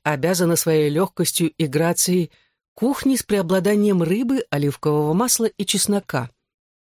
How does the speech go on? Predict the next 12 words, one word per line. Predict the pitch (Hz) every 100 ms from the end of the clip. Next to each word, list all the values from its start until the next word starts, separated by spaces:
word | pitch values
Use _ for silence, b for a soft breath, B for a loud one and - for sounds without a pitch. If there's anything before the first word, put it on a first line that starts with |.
| _ _ -
Из | 147
уважения | 143 143 135 131 127
к | -
Форду | 156 185 240 302 - b b _ _ -
он, | 254 233
поселившись | 214 - 233 262 233 - -
в | -
своей | 175 190 180
новой | 175 160
квартирке | - 151 - 175 - 156 139 b b
в |
Хайгейте, | - 151 123 151 175 180 214